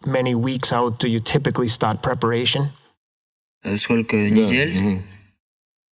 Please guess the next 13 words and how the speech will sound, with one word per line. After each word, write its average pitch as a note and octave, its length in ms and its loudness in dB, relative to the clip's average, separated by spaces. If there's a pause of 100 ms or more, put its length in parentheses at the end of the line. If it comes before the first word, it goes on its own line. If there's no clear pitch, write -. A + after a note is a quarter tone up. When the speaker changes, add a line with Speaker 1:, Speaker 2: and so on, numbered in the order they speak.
(1300)
Speaker 2:
<sighs> - 1400 -4
You B2+ 100 2
know, E3 180 2
my, F3 200 0
my D#3 220 2
sch-, E3+ 440 0
my D3 200 0
schedule, C3 680 2 (180)
uh, G2+ 680 2 (500)
it's, - 480 -4
uh, G3+ 760 0 (1400)
I G#2+ 140 0
start A#2+ 680 -2